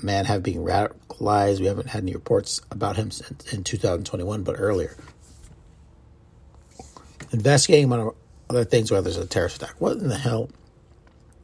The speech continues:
is wrong with somebody? They go around freaking shoot him with a bow and arrow. The victims were four women and one man between the ages of fifty and seventy.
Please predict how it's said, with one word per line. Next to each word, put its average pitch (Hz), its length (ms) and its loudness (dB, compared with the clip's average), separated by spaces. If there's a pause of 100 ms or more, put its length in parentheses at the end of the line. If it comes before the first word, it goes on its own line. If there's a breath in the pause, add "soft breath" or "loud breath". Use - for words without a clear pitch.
(120)
is 101 140 -4
wrong 101 300 -2
with 92 100 -6
somebody? - 360 -6 (640 loud breath)
They - 60 -20
go 139 120 -4
around 117 240 6
freaking 135 320 4
shoot 139 280 6
him 104 120 -2 (340)
with - 80 -6
a 101 60 -4
bow 117 220 8
and 95 100 4
arrow. 104 400 0 (720 loud breath)
The 127 60 -2
victims 139 380 6
were 117 80 6
four 156 300 8
women 117 180 0
and 98 140 -2
one 104 180 -2
man 95 240 -2
between 98 280 -6
the 98 140 -6
ages 92 140 -4
of 95 120 -2
fifty 113 340 -2
and 92 120 -4
seventy. - 600 -2